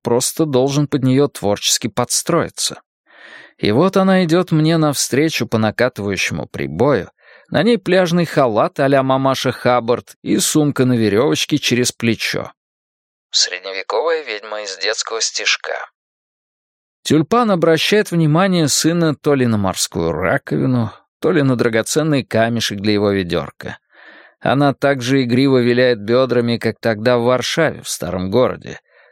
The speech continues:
Но я благоразумно не упоминаю об этом в присутствии кролика и Лоры, которые слушают мой легкомысленный рассказ с нескрываемым скептицизмом. Приблизившись,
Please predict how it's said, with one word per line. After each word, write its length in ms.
Но 300
я 220
благоразумно 720
не 160
упоминаю 720
об 160
этом 300
в 80
присутствии 560
кролика 500
и 60
Лоры, 460
которые 360
слушают 460
мой 200
легкомысленный 800
рассказ 560
с 180
нескрываемым 920
скептицизмом. 1040
Приблизившись, 1000